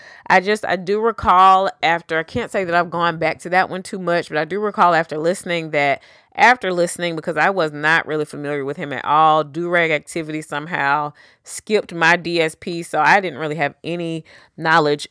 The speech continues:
of Baby Keem, um, except for right up until the release of the album. And so I just remember hearing the album like, "Oh,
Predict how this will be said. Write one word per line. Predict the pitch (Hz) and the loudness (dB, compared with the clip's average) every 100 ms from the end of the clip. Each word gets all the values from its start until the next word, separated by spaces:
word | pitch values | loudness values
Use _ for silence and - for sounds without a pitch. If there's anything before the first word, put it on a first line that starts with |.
| - | 2
of | 160 160 151 | 4 4 4
Baby | 143 151 147 | 0 -2 -4
Keem, | - 180 151 143 135 - | -10 -8 -6 -6 -6 -6
um, | 147 139 139 | -4 -2 -4
except | 110 - - 156 | -8 -8 -2 -2
for | - 135 | -2 -2
right | 139 156 147 | 2 4 2
up | 143 | -2
until | 147 - 165 139 139 | -10 -8 -4 -2 -2
the | 147 139 | -4 -6
release | 139 147 151 - - - | -4 -4 -4 -6 -12 -2
of | 143 135 131 131 139 _ _ _ _ | 2 2 2 -2 -8 _ _ _ _
the | 147 - | -6 2
album. | 165 240 226 170 156 156 | 6 8 8 4 0 -2
And | 139 147 147 | -6 -8 -2
so | 151 | 0
I | 170 | 2
just | 196 | 0
remember | 185 180 165 156 | -6 -4 -4 -4
hearing | 175 208 226 185 | -4 -4 -4 -2
the | - | 2
album | 151 147 143 | 4 4 0
like, | 143 139 131 - | -6 -6 -6 -6
"Oh, | 285 381 123 92 | -4 -2 -6 -10